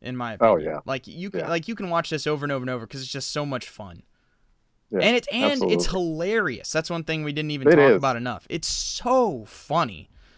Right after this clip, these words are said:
Speaker 1: Like, you,
Speaker 2: <laughs>
Speaker 1: you, like, you just die laughing multiple times throughout the movie. Pretty much anytime Nick Frost is on screen, you,
Speaker 2: Yeah.
Speaker 1: you just flat out laugh. I think I laughed more at Vince Vaughn's one-liners,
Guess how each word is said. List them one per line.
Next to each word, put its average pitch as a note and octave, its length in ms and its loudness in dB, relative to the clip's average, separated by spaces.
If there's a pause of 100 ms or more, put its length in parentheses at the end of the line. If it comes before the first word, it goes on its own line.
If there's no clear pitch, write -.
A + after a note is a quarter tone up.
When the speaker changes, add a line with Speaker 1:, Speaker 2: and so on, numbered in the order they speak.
(320)
Speaker 1:
Like, C3+ 200 2
you, E3+ 120 -2
Speaker 2:
<laughs> - 20 -4
Speaker 1:
you, D#3+ 160 -2
like, E3 280 0
you F#3 100 -6
just C#3 280 -4
die D3 320 4
laughing B2 640 -4
multiple F#3 640 -2
times A2+ 380 -6
throughout A2 260 -8
the A#2 60 -10
movie. G#2+ 180 -8
Pretty C4+ 200 0
much A#3+ 180 -2
anytime F3 400 0
Nick D3 160 -4
Frost A#2+ 380 -6
is B2+ 100 -12
on C3+ 160 -6
screen, C3+ 380 -8 (840)
you, A#2+ 140 -2
Speaker 2:
Yeah. - 180 0
Speaker 1:
you C#3 140 -4
just C#3 240 -6 (600)
flat C3+ 340 -4
out A#2 160 -2
laugh. A#2+ 360 -6 (600)
I - 40 -20
think C#3+ 140 -2
I C#3 60 2
laughed C3+ 300 -2
more C3 220 0
at A2 80 -6
Vince B2+ 260 -6
Vaughn's A#2 380 -8
one-liners, B2 640 -8